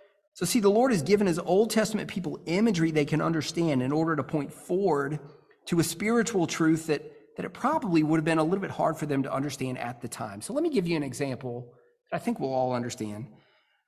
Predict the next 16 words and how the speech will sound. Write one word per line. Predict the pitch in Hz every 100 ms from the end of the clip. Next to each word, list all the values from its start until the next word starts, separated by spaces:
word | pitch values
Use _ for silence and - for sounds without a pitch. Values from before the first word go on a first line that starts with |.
| _ 147
Maria's | 196 220
been | 185 170
pregnant | 175 170 156 -
five | 135 135 170 -
times | 160 147 131 131
now, | 120 120 135 - _ _ _ _ -
and | 147
four | - 190 220 247
of | 156
those | 151 147
times | 160 151 143
we | 147 156
have | 131
had | 175 175 165
a | 147
child | - 156 147 127 120 131